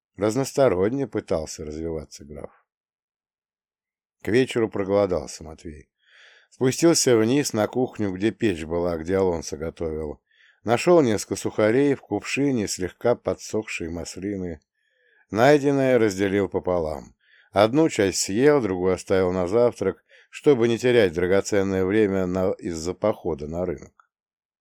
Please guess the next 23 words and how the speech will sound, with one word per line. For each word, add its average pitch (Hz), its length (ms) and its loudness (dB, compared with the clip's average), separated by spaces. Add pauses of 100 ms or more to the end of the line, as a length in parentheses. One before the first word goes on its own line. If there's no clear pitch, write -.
(1080)
Ещё 131 360 2
несколько 120 360 0
часов 131 460 -4
сидел 110 360 2
с - 120 -6
масляным 101 480 -4
светильником, 76 760 -10 (360)
пока 117 320 2
не 110 120 0
устали 98 420 -2
глаза. 82 520 -2 (580)
Зато 127 320 4
многие 156 380 4
фолианты 123 560 4
отложил 104 480 2
в - 40 -8
сторону, 113 480 0
как 110 240 -2
не 107 140 0
интересующие 98 800 -4
его 85 140 -4
по - 100 -20
тематике. - 640 -10